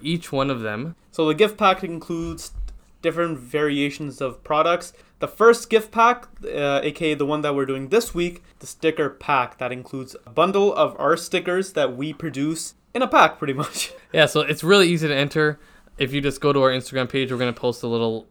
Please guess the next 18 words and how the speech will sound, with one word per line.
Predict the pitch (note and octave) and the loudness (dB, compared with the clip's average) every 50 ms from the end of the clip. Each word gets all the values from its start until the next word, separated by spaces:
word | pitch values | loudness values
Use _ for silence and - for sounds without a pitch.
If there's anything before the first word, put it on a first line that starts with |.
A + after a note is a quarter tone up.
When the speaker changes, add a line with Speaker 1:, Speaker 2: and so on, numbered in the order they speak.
| _ _ | _ _
Speaker 1:
flyer | - - - B2 A#2+ A#2+ A#2+ A#2+ A#2+ | -18 -8 -4 0 0 2 2 2 0
up | A#2 - | 0 -2
there, | - B2+ B2+ C3 C3+ C#3 C#3+ | 0 2 2 2 2 2 -2
Speaker 2:
Mm-hmm. | D3 C3+ D3+ D3 C#3+ _ _ _ - | -4 -10 -12 -14 -16 _ _ _ -4
Speaker 1:
and | C3 B2 A#2+ A#2+ | -2 0 0 0
you | B2+ | -2
just | C3 - | -2 -2
have | C#3+ C3+ B2+ | -2 -2 -2
to | C3 A#2 | -4 -4
answer | B2+ B2+ B2+ A#2+ - - C3+ A#2 | -4 -4 -4 -4 -4 -4 -6 -6
one | A2 A2 A#2 C3+ D#3 E3+ F#3+ F3+ | -4 -4 -2 -2 -2 -2 -4 -6
simple | - - - - - E3 E3 E3 C3 | -10 -14 -10 -6 -6 -4 -2 -4 -4
question. | - - C3 B2+ - - - - - - _ | 0 0 0 -2 -2 -6 -14 -20 -20 -20 _
Speaker 2:
What | _ D3 C#3+ F#3 A3+ G#3+ - | _ 2 4 4 4 4 0
was | G3 D3+ D#3 D#3+ D3 - | 0 0 0 0 0 0
the | - A2+ | -4 -6
first | - - - F3+ F#3 G3 G3+ G3+ - | -6 -2 2 6 6 6 6 4 -2
show | - - - F3+ F3 F3+ G3 A#3 C#4+ | -6 -4 2 4 6 6 6 4 2